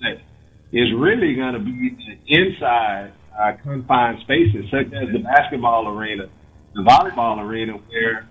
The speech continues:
the air is just recirculating the virus. So if you can't clean the air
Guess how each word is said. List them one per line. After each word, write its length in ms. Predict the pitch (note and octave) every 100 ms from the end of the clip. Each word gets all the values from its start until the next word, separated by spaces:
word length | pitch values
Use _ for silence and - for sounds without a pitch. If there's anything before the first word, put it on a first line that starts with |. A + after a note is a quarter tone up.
| -
the 220 | G2 A2
air 240 | C#3 D3+ C3+
is 120 | A#2+ B2
just 160 | A#2+
recirculating 760 | A2 C3 - C3+ B2+ A#2+ A#2+ A2+
the 40 | G#2
virus. 440 | A#2+ C3 G2 F2+ -
So 140 | G#2
if 60 | G2+ - -
you 120 | E3
can't 200 | D#3+ -
clean 280 | D#3+ F3+ D3+
the 60 | A#2+
air 380 | C3+ D#3+ G2+